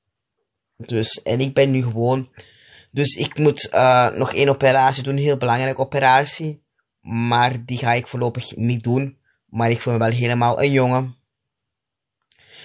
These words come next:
Zijt jij geboren als vrouw of jong? Ik ben geboren als vrouw.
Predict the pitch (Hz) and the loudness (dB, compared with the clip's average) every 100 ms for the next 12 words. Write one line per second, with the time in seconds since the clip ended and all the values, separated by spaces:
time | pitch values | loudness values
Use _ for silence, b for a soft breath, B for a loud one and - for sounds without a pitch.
0 | B - 139 - 131 127 117 135 147 147 | B -2 0 2 0 0 0 6 6 6
1 | - 110 123 - 135 139 139 - 117 - | 2 -2 -2 -4 0 2 2 0 -6 -6
2 | 107 110 101 - 127 135 127 120 139 120 | -6 -6 -8 -8 -4 -4 -4 0 0 0
3 | 123 - - 113 101 117 | -4 -8 -6 -2 -2 -4